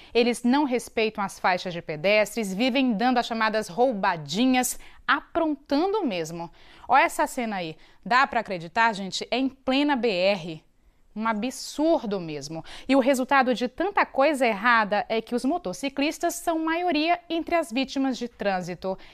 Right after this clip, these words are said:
E não são poucos acidentes, não. Só este ano foram mais de duzentos e quarenta acidentes envolvendo motos e cinquentinhas aqui em Itabuna.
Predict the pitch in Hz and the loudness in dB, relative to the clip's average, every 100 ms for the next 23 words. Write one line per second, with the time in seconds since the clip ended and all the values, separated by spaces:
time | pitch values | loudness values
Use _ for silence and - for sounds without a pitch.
0 | - 220 208 202 247 269 - 208 208 220 | -4 -2 -2 -2 -2 -2 -2 -2 -2 -2
1 | 208 - 226 202 185 220 214 233 139 - | -2 -4 -6 -4 -6 -8 -4 -4 -4 -12
2 | - - - - 277 240 - 233 214 226 | -20 -20 -14 2 4 4 2 0 0 0
3 | 226 233 226 226 240 220 202 302 311 262 | 2 2 0 -4 -4 -2 0 0 0 -4
4 | 269 254 226 226 233 - 233 233 233 240 | 0 0 0 0 -4 -4 -4 -2 -2 -4
5 | - - 311 349 302 277 226 233 226 233 | -8 -4 0 0 2 2 2 -2 0 2
6 | 226 220 220 208 247 - 269 285 311 311 | 4 2 2 -4 -4 -2 -2 0 -2 0
7 | 254 240 247 247 247 - 156 147 214 190 | 0 2 2 0 -2 -4 -10 -2 -2 -2
8 | - - | -8 -16